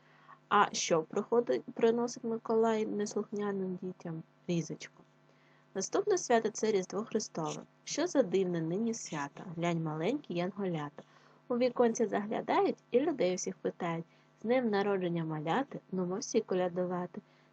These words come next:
Свято в кожній з родин, народився Божий син». Розглянемо з вами поштові марки, які зимові свята на них зображені. Це в нас Різдво, Святий Миколай,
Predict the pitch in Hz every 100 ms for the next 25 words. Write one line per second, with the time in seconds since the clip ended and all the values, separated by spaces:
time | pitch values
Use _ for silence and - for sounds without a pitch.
0 | - - 208 202 175 170 185 175 165 151
1 | 151 160 170 202 349 359 196 175 151 156
2 | 165 262 - 254 180 156 165 180 175 165
3 | - - _ _ - _ _ _ - 240
4 | 302 262 202 185 185 185 196 196 214 190
5 | 185 185 320 - 220 - 202 196 175 190
6 | 349 294 - 180 165 160 233 185 165 196
7 | 185 165 165 - 147 - _ 254 311 208
8 | 165 - - 175 165 - 156 151 151 151
9 | 160 220 _ _ _ _ - 165 202 185
10 | 165 - 151 147 156 196 247 233